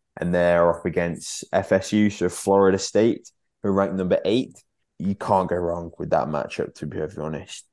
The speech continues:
'cause you also get, you, in the beginnings of the season, you'll have, like, a lot of the top teams playing some weaker teams in their division, and they kind of tend to be big blowouts. But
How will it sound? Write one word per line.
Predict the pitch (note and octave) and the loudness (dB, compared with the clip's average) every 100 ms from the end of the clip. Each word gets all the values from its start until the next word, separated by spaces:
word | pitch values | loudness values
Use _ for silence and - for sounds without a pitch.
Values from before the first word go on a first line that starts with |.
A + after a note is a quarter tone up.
| _ | _
'cause | A2 | -2
you | G#2+ A2 | 4 6
also | A#2+ A2+ G#2 | 6 4 0
get, | F#2+ G2 - | 0 0 -2
you, | - F2+ F#2+ - - - - | -8 -6 -6 -8 -16 -16 -10
in | G1+ - G#2+ A2+ | -8 -6 0 4
the | |
beginnings | A2 F2+ G#2+ G#2+ G#2 | 4 4 4 4 0
of | G2 | -2
the | G2 | -4
season, | - G#2+ G2+ G2+ G2 | -2 -2 0 0 -2
you'll | G2 F#2 F#2 F#2 | -2 0 0 0
have, | G2 G2 F#2 - | 0 0 -4 -12
like, | - E2 - - | -8 -8 -6 0
a | |
lot | F#2+ G2 F2 | 4 6 6
of | F2 | 4
the | E2+ | -2
top | - F2 - | -2 -4 -2
teams | F#2+ F2+ F2 - | -2 0 -2 -8
playing | - F2+ F2 E2+ E2+ E2 - _ _ | -2 0 2 0 -2 -6 -12 _ _
some | - - F#2 F2 E2+ | -10 0 2 2 2
weaker | F2 G2+ G2+ F#2+ | 6 6 4 -2
teams | - G2 F#2 | 0 0 0
in | F#2+ | 0
their | F#2+ F#2 | 2 2
division, | F#2 G2 G2 A2+ B2+ A#2+ - - | 2 0 0 -4 -6 -12 -16 -10
and | F#2 | -6
they | F2+ | -6
kind | - F#2 E2+ | -4 -6 -6
of | |
tend | - F2+ E2+ | -6 -8 -6
to | |
be | - | -6
big | E2+ F#2 E2+ | -4 -4 -4
blowouts. | - F#2 G2+ A2+ - - | -2 2 2 0 -4 -6
But | - E2+ | -2 -2